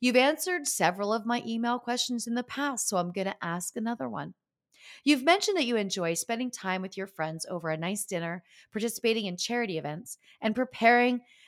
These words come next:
and doing your podcast. My question to you is, what brings you the most satisfaction in all that you do in your life?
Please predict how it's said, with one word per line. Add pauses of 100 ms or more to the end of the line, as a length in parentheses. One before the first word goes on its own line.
(100)
and
doing
your
podcast. (300)
My
question
to
you (100)
is, (100)
what
brings
you
the
most
satisfaction
in
all
that
you
do
in
your
life?